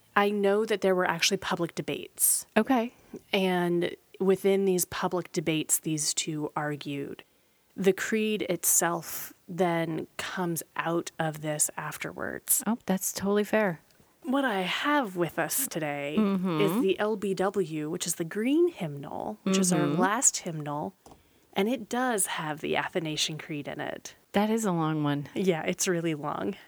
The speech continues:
Speaker 1: So what is interesting is it follows the normal creedal structure that we talk about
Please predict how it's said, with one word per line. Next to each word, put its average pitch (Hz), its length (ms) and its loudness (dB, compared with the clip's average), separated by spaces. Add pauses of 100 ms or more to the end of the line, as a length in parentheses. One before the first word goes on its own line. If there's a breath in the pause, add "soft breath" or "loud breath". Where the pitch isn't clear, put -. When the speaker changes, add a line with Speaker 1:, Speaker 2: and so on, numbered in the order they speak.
(220 loud breath)
Speaker 1:
So 208 520 4 (440)
what 208 480 0
is 220 240 0
interesting 247 580 0
is 190 280 2 (420)
it 208 160 2
follows 262 560 0
the 247 100 0
normal 214 320 2
creedal 202 380 0
structure 170 640 -2 (320 soft breath)
that 190 160 4
we 190 100 2
talk 185 400 0
about 170 640 0